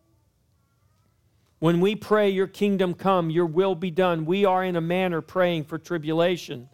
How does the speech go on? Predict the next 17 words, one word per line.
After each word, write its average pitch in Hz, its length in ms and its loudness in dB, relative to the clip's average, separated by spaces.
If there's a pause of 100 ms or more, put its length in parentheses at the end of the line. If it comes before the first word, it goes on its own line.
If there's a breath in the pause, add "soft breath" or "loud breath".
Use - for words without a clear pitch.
(360 soft breath)
Not 190 260 2
because 196 360 0
we 190 140 0
want 190 320 0
tribulation, 151 640 -2
but 170 160 -2
because 165 380 -2
we 190 160 -2
want 180 260 2
his 170 220 0
kingdom 190 480 -2
to 151 80 -2
come, 151 340 -2
and 156 140 -2
we 196 160 2
must, 185 400 0
through 190 320 0